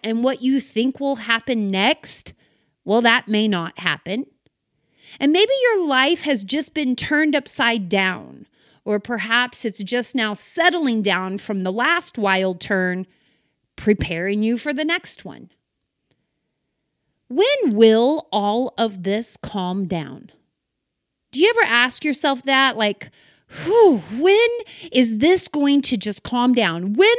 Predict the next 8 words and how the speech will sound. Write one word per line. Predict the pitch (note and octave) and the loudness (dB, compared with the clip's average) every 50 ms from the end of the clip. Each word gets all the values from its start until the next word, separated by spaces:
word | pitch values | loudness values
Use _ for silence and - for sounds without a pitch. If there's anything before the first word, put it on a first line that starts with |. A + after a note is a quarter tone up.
| B4 A#4 | 2 2
will | A4+ A4+ G4+ | 2 4 4
life | E4+ E4 D#4 D#4 D#4+ - - | 4 2 2 2 0 -2 -6
calm | - C#4+ C4+ A#3+ A#3+ B3+ G#3+ | -6 -4 -2 -2 -2 -2 0
down?" | G#3 F#3 D#3+ D3 - D2 - - - - - - - _ - | 0 -2 -2 -4 -8 -12 -18 -20 -20 -20 -20 -20 -14 _ 0
Answer, | C#4+ E4+ G4 G4+ - - A#4 A#4 A#4 A#4+ B4 B4 - _ _ _ _ _ _ _ _ _ _ _ _ _ _ _ _ _ _ _ _ _ _ _ _ _ _ _ _ _ _ | 2 2 2 2 0 0 0 2 2 0 -2 -4 -10 _ _ _ _ _ _ _ _ _ _ _ _ _ _ _ _ _ _ _ _ _ _ _ _ _ _ _ _ _ _
when | C4 D4+ E4 F#4+ G4 G4 D4+ | -2 0 0 0 0 -4 -6
you're | B3 B3+ D4+ E4 F4+ F4+ D4 | -4 -2 0 0 0 0 -2
dead. | C4 A3+ D4 D4+ F4 B4 G#4+ D4 F#3+ D#3 D#3+ | -2 -4 -4 -4 -4 -6 -6 -8 -8 -8 -12